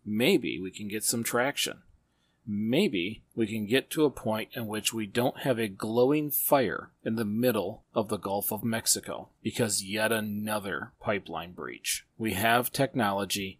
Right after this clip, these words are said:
We have the way to change our energy addictions. They just choose not to. Buy green. It will help, I promise. Extreme weather will not slow down,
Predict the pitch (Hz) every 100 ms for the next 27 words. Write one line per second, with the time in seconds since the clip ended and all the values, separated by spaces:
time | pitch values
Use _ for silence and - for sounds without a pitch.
0 | _ 123 - 113 127 135 135 - 147 127
1 | 120 120 117 113 110 - - 110 117 123
2 | 120 110 113 113 107 123 117 98 82 -
3 | 73 76 - - - - _ _ - 180
4 | 135 107 - - 90 82 69 - - -
5 | - _ _ _ _ 113 107 110 139 120
6 | 95 101 117 85 - - _ - 139 139
7 | 135 - 127 - _ _ - 101 - -
8 | 107 92 - - - - _ 123 - -
9 | 143 165 143 127 151 156 - 120 104 101
10 | 104 - 98 90 85 65 50